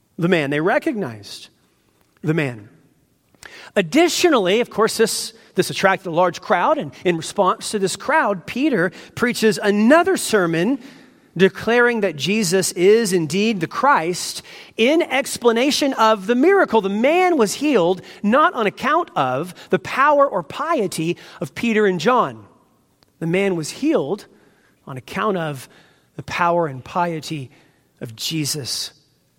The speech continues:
Christ. So this is where we are now. And this preaching in response to this miracle annoys a certain group of people. It annoys the Jewish leaders,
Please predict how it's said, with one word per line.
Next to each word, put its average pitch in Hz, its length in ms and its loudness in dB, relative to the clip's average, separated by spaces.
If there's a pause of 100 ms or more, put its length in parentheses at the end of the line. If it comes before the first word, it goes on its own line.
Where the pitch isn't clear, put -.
(280)
Christ. - 760 -6 (1120)
So 165 140 -4
this 277 160 4
is 226 100 0
where 233 100 6
we 208 120 4
are 226 280 4
now. 175 500 -4 (1080)
And 147 120 -4
this 202 200 0
preaching 185 760 -2 (720)
in 151 100 -4
response 156 720 -4
to 165 140 -6
this 131 200 -6
miracle 160 640 -6 (960)
annoys 170 920 0 (320)
a 165 40 -8
certain 135 360 -4
group 143 180 -8
of - 160 -20
people. - 320 -10 (1500)
It 180 120 4
annoys 208 420 4
the 175 80 -2
Jewish 165 440 0
leaders, 185 840 -4